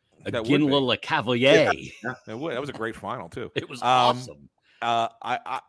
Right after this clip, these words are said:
Speaker 1: I'm gonna go Calgary as well. That was, that's been my pick all, uh,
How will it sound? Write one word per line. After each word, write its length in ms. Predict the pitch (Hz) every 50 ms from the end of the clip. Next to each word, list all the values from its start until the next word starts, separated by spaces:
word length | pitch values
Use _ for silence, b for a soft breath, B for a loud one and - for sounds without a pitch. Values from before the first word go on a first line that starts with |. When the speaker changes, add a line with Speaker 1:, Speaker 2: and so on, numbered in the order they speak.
| _ -
Speaker 1:
I'm 160 | 127 151 175
gonna 120 | 180 175
go 120 | 160 160 156
Calgary 440 | - 156 143 151 143 139 147 139
as 80 | 135 120
well. 280 | 120 135 139 147 143 131
That 120 | 131 120
was, 200 | 120 120 110 -
that's 180 | - 123 - _
been 140 | - 123
my 160 | 120 117 117 117
pick 260 | - - 123 - 123
all, 340 | 120 113 113 117 113 - -
uh, 320 | 113 113 110 107 110